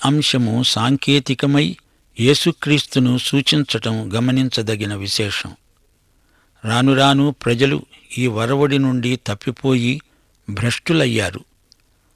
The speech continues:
అందుకే న్యాయాధిపతులు పదిహేడో అధ్యాయం ఆరో వచనం అంటోంది, "ఆ దినాలలో ఇశ్రాయేలీయులకు రాజు లేడు, ప్రతివాడు తన తన ఇష్టానుసారంగా ప్రవర్తిస్తూ వచ్చాడు."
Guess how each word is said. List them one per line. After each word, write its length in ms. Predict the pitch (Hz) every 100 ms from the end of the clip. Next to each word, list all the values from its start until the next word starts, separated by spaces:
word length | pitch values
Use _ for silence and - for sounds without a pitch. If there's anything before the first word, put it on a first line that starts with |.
| _ -
అందుకే 440 | 127 131 135 120
న్యాయాధిపతులు 1000 | 113 113 123 131 135 123 - 117 110 117 -
పదిహేడో 460 | 117 127 135 123 120
అధ్యాయం 600 | 101 - 110 110 104 -
ఆరో 380 | 107 117 127 117
వచనం 360 | 107 - 107 107
అంటోంది, 600 | 101 101 113 110 127 147 _ _ _ _ _ _ _ -
"ఆ 180 | 95 120
దినాలలో 720 | 113 120 127 131 131 131 139 139
ఇశ్రాయేలీయులకు 1300 | 123 - 127 139 143 139 135 135 135 131 - 131 156 127
రాజు 380 | 117 127 131 127
లేడు, 420 | 123 131 120 - _ _ _ _ _ _ _ _ -
ప్రతివాడు 760 | 113 120 147 135 139 143 107 - _ _ _ _ _ -
తన 180 | 127 143
తన 220 | 135 127
ఇష్టానుసారంగా 1200 | 110 120 - 151 160 147 - 120 113 110 107 110
ప్రవర్తిస్తూ 880 | - 110 117 113 - 113 - 123 120
వచ్చాడు." 600 | 104 - - 92 90